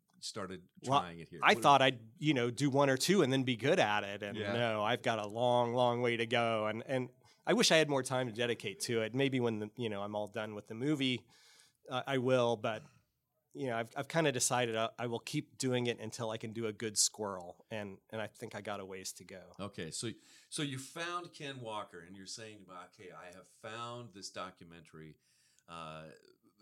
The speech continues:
Speaker 1: that I'm gonna do here, and Ken Walker is going to be, uh, my subject here." H-, how did you begin it?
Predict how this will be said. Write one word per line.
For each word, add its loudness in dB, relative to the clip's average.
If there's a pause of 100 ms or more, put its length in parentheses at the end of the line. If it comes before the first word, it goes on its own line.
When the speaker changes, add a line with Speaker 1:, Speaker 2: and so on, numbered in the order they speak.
Speaker 1:
that -10
I'm -10
gonna -10
do -12
here, -14
and -16
Ken -10
Walker -6
is -14
going -12
to -12
be, -12 (400)
uh, -6 (100)
my -12
subject -10
here." -12
H-, -14
how 0
did -2
you -2
begin -4
it? -8